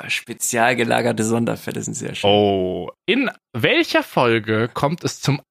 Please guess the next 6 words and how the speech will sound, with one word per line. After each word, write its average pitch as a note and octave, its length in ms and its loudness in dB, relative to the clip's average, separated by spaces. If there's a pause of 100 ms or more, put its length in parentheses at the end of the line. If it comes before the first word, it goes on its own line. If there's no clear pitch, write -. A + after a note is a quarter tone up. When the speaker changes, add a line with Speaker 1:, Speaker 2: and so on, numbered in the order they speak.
(120)
Speaker 2:
einzigen A#3 760 0
Mal E3+ 320 2
dazu, C#3+ 640 0
dass A#2+ 280 -2
unter C3 280 0
nicht D3+ 360 0